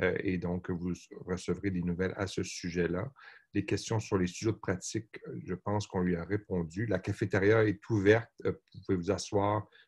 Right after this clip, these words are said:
manger un lunch, euh, euh, bien sûr, il va y avoir, euh, de, une distanciation à respecter. Euh,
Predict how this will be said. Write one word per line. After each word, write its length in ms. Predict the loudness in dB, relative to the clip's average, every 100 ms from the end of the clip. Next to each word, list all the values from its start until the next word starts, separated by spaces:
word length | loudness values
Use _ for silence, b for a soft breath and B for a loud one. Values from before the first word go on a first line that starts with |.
| _
manger 400 | -4 2 2 4
un 100 | 4
lunch, 460 | 4 4 2 0 2
euh, 160 | 2 2 -6 b b -6
euh, 160 | 0 0
bien 260 | 2 2 2
sûr, 460 | 2 2 4 4
il 100 | 2
va 100 | 2
y 20 |
avoir, 420 | 2 2 2 2 2
euh, 140 | 0 -2 -4
de, 160 | -6 -4
une 140 | -4
distanciation 920 | -6 -4 -4 -2 -2 -4 -2 -4 -2
à 220 | -4 -6 -6
respecter. 840 | -6 -6 -8 -8 -8 -10 -10 -10 -10 B B B B 2
Euh, 320 | 4 4